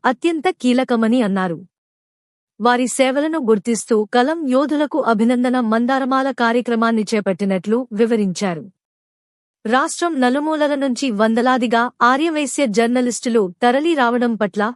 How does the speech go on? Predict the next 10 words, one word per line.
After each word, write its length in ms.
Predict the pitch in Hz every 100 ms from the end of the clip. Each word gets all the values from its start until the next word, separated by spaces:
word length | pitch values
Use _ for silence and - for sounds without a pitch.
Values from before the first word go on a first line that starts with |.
| _
హర్షం 440 | - 262 - 302
ప్రకటించారు. 760 | 247 214 196 190 170 196 165 196 - _ _ _ _ _ _ _ _ -
వారికి 420 | 247 269 262 311 -
అభినందనలు, 760 | 233 240 330 339 302 254 233 262 - _ 208
ధన్యవాదాలు 840 | 214 247 311 302 294 254 247 269
తెలిపారు. 540 | 247 202 185 190 165 196 _ _ _ _ _ _ _ _ _
వాసవి 540 | 202 262 330 370 349 349
క్లబ్ 340 | 277 277 247
ఇంటర్నేషనల్ 720 | 247 240 247 269 - 269 285
ప్రతినిధులు 720 | 254 233 262 254 247 247 233